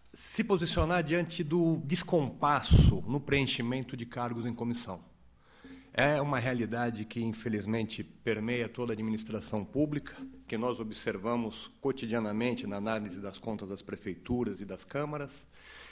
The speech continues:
e fico feliz em verificar que meus colegas do Ministério Público de Contas também compartilham desse ponto de vista,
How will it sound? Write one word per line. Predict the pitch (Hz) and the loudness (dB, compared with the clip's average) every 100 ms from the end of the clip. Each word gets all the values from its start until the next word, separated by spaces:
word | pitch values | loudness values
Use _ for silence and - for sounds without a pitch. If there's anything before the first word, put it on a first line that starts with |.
| - | -6
e | - 220 196 - | 2 4 4 -2
fico | - 185 180 | -6 -4 -2
feliz | 165 165 160 196 143 | 2 2 2 0 0
em | |
verificar | 135 131 123 151 143 | -2 -2 -4 -2 -4
que | - 165 143 - | -2 -2 -2 -4
meus | 104 131 127 | -6 -4 -2
colegas | 120 117 139 127 110 95 - | 0 2 2 0 -2 -4 -10
do | 104 | -2
Ministério | 107 101 - 107 | -2 0 0 0
Público | - 127 113 117 | 0 -4 -2 -4
de | |
Contas | 107 147 151 143 | -4 -4 -4 -6
também | - 131 131 | -4 -4 -4
compartilham | 131 120 104 - 175 147 113 | -6 -6 -6 -4 -4 -2 -2
desse | 104 - | -4 -8
ponto | - 110 101 | -8 -8 -6
de | 92 | -6
vista, | 104 156 - - | -2 -2 -2 -10